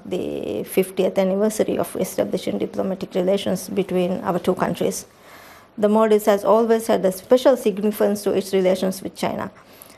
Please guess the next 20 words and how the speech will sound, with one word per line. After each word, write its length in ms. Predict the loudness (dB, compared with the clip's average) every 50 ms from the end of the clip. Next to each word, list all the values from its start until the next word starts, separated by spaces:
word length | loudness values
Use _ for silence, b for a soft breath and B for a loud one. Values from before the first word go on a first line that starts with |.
| B -4
an 180 | -2 0 0 2
unwavering 640 | 2 2 2 4 4 4 4 4 2 2 0 -2
commitment 560 | -2 -2 -2 -2 -2 -2 -4 -4 -4 -4 -2 -2
to 140 | -2 0 0
the 100 | 0 0
One 200 | 0 -2 -4 -2
China 280 | -2 -2 -2 -2 -2
policy, 540 | 0 0 0 0 0 0 -4 -4 -6 -6 -8 -8 -6
and 160 | -4 -2 0
our 400 | 0 2 2 2 0 0 -2 -4 -10 B B
shared, 420 | -16 -4 0 2 4 4 2 2 0
uh, 760 | -2 0 0 0 2 0 0 0 -2 -2 -4 -4 -6 -6 -10 -12 -16 B B B _
perspective 560 | -2 -2 0 2 0 0 0 0 -2 -2 0 0
in 160 | -2 -2 -2
addressing 480 | -2 -2 0 -2 -2 -4 -4 -4 -4
international 580 | -4 -4 -2 -2 -2 -2 -2 -2 -2 -2 -2 -2
issues 460 | -2 -4 -4 -2 0 0 0 0 -2 -4
of 180 | -6 -4 -4
mutual 400 | -2 -2 -2 -2 0 0 0 0
interest, 480 | 0 0 -2 -2 -2 -4 -4 -4 -8